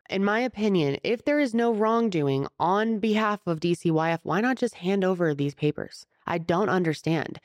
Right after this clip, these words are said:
They're clearly just using the law as a convenient way to cover up their mistakes. And that is just, in my opinion.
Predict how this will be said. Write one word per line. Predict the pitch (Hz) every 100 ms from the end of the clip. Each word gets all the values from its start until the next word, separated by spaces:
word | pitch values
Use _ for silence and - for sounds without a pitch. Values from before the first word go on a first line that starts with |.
| - -
They're | 202 185
clearly | - - 220 254 277 233 170 147
just | 160 165
using | 180 175 185 175
the | 160
law | 151 151 151
as | - 147
a | 143
convenient | 139 160 156 170 165 -
way | 147 139
to | 135 - 135
cover | - - 156 143 131
up | 117 - _
their | 131 123
mistakes. | 123 - - - - - - _ -
And | 139 139
that | 151
is | 196
just, | - 202 - - - - _ _ -
in | 143
my | 135
opinion. | 131 - - - -